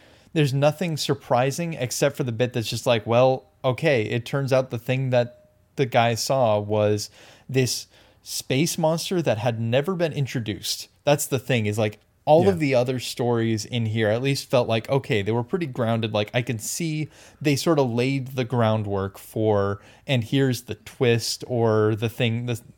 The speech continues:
Speaker 1: that leads to the solution. This was just like, I don't know, uh, Space MacGuffin. MacGuffin's the
Speaker 2: Yeah,
Speaker 1: wrong word,
Speaker 2: it
Speaker 1: but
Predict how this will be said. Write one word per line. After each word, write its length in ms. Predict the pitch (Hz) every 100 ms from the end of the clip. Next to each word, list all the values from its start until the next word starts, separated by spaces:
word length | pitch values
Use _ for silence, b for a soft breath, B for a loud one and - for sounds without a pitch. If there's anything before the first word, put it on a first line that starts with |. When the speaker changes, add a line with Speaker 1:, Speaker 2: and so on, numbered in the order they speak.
| -
Speaker 1:
that 180 | 117 117
leads 180 | 117 -
to 40 |
the 60 | 117
solution. 580 | - 110 107 - 113 104 B B
This 180 | 175 -
was 140 | 139
just 180 | 147 -
like, 280 | 127 117 - _ _ 113
I 100 | 135
don't 140 | 196 131
know, 280 | 135 147 - _ _ -
uh, 520 | 127 127 127 123 120 120
Space 480 | - - - 127
MacGuffin. 600 | - 123 113 110 - 104 - _ _ _ _ _ _ _ _ _ _ -
MacGuffin's 300 | 160 120 127
the 80 |
Speaker 2:
Yeah, 80 | 104
Speaker 1:
wrong 180 | 98 98
word, 200 | 98
Speaker 2:
it 40 |
Speaker 1:
but 60 | 98